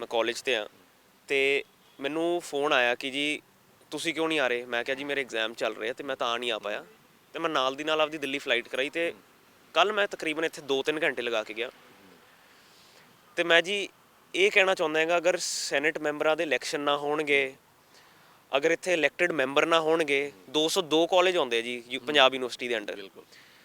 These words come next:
Speaker 1: ਤੇ ਅਗਰ ਉਹਨਾਂ ਦੀ ਡਿਸੀਜਨ ਹੀ ਨਹੀਂ ਆਪਾਂ ਲੈ ਸਕਾਂਗੇ ਤਾਂ ਫਿਰ ਆਪਣੇ ਪੱਲੇ ਪੰਜਾਬ ਯੂਨੀਵਰਸਿਟੀ ਰਹੀ ਕਿਹੜੇ ਨਾਮ 'ਤੇ?
Speaker 2: ਹੂੰ।
Speaker 1: ਅਗਰ ਵ-, vice president of India ਹੀ ਚਲਾਊਗਾ ਇਸ
Speaker 2: ਹੂੰ।
Speaker 1: ਚੀਜ਼ ਨੂੰ,
Speaker 2: ਹੂੰ।
Speaker 1: ਤੇ ਆਪਣੇ ਤਾਂ ਫਿਰ ਕੁਛ ਰਿਹਾ ਹੀ ਨਹੀਂ ਗਾ ਜੀ।
Speaker 2: ਹੂੰ।
Speaker 1: ਮੈਂ ਤਾਂ ਇਹ ਕਹਿਣਾ ਚਾਹੁੰਦਾ ਹੈਗਾ ਸੈਂਟਰ ਗਵਰਨਮੈਂਟ ਨੂੰ ਵੀ, ਭਲਾ ਪੰਜਾਬ ਗਵਰਨਮੈਂਟ ਵੀ ਹੋਵੇ,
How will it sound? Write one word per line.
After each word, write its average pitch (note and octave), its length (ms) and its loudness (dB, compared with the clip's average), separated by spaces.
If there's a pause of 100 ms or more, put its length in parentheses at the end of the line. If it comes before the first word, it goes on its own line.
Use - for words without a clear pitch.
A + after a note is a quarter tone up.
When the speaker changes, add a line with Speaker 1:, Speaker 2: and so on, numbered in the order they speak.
(340)
Speaker 1:
ਤੇ F#3+ 60 0
ਅਗਰ F#3+ 120 2
ਉਹਨਾਂ G3 200 0
ਦੀ A3 80 -4
ਡਿਸੀਜਨ D#3+ 420 -2
ਹੀ A3 60 0
ਨਹੀਂ G#3+ 220 0
ਆਪਾਂ F3 240 2
ਲੈ D#3+ 140 10
ਸਕਾਂਗੇ E3+ 360 -2
ਤਾਂ F#3 100 -2
ਫਿਰ F3+ 240 -2 (220)
ਆਪਣੇ E3+ 240 0
ਪੱਲੇ F3+ 200 0
ਪੰਜਾਬ D3+ 320 2
ਯੂਨੀਵਰਸਿਟੀ E3+ 360 -4
ਰਹੀ F3+ 160 2
ਕਿਹੜੇ E3 360 0
ਨਾਮ B2 220 0
'ਤੇ? G#2+ 180 -8 (140)
Speaker 2:
ਹੂੰ। A2+ 180 -20
Speaker 1:
ਅਗਰ D#3+ 140 0
ਵ-, B2+ 100 -10 (420)
vice D3+ 160 4
president E3+ 420 -2
of E3 100 -2
India D3+ 180 -4
ਹੀ E3+ 100 0
ਚਲਾਊਗਾ C3 420 0
ਇਸ B2 120 0
Speaker 2:
ਹੂੰ। - 60 -12
Speaker 1:
ਚੀਜ਼ A#2+ 160 -8
ਨੂੰ, A#2 120 -6
Speaker 2:
ਹੂੰ। G2+ 220 -18 (180)
Speaker 1:
ਤੇ D#3+ 60 0
ਆਪਣੇ F3 260 0
ਤਾਂ F#3+ 80 -2
ਫਿਰ F#3 100 -8
ਕੁਛ F3 200 -10
ਰਿਹਾ D#3 160 4
ਹੀ G#3+ 120 0
ਨਹੀਂ G3+ 120 -4
ਗਾ E3+ 80 2
ਜੀ। D3+ 140 -6
Speaker 2:
ਹੂੰ। G#2 120 -20 (1040)
Speaker 1:
ਮੈਂ D#3+ 100 2
ਤਾਂ G3 100 2
ਇਹ G3+ 120 4
ਕਹਿਣਾ F#3 220 4
ਚਾਹੁੰਦਾ D3 240 0
ਹੈਗਾ D3+ 140 0
ਸੈਂਟਰ C#3+ 380 -2
ਗਵਰਨਮੈਂਟ D3 320 0
ਨੂੰ D#3 120 -2
ਵੀ, D#3+ 80 -4
ਭਲਾ D#3+ 220 0
ਪੰਜਾਬ B2 340 0
ਗਵਰਨਮੈਂਟ C3 360 -2
ਵੀ D3+ 100 -2
ਹੋਵੇ, C#3+ 260 -2